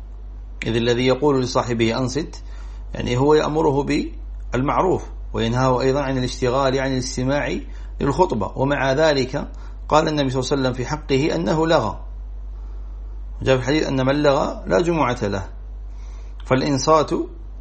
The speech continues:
يعني واجب، ونقل ابن عبد البر رحمه الله الإجماع على وجوبه،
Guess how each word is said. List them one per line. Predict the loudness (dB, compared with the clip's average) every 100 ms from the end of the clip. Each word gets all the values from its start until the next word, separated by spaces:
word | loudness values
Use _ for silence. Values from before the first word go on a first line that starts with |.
| -12 -12 -10
يعني | -6 0
واجب، | 4 6 4 0 0 -2 -6 -10 -12 -12 -10 -10 -12 -12 -12 -10 -8 0
ونقل | 2 6 6
ابن | 6
عبد | 2 2 2
البر | 4 4 4 0 -4
رحمه | -2 0 2 2
الله | 2 2
الإجماع | 2 0 0
على | 2 2
وجوبه، | 0 0 0 0 -2 -4